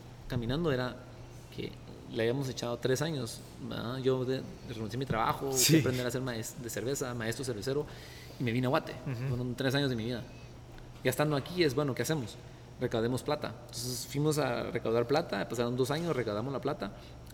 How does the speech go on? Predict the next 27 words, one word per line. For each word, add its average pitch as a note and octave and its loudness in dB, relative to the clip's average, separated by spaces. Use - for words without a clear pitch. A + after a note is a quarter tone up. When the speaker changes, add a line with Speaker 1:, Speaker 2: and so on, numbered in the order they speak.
Speaker 1:
Ahora A#2+ 2
teníamos, A#2+ 0
ahora B2 2
tenemos B2 -2
treinta A2+ -2
y G#2 -2
cinco F3 2
inversionistas. G2 -4
Gente B2+ 0
que B2 0
nos G#2+ -2
confía. C#3+ 4
Speaker 2:
Treinta B2 2
y A#2 4
cinco E3 4
inversionistas. D3+ 2
Speaker 1:
Sí. A2 -2
Speaker 2:
Wow, B2+ 4
pero B2+ 4
ellos D3 10
no D3+ 6
tenían D3 2
acciones B2+ 0
como A#2+ -2
esas C#3+ 2
de C3+ 2
que G#2 -2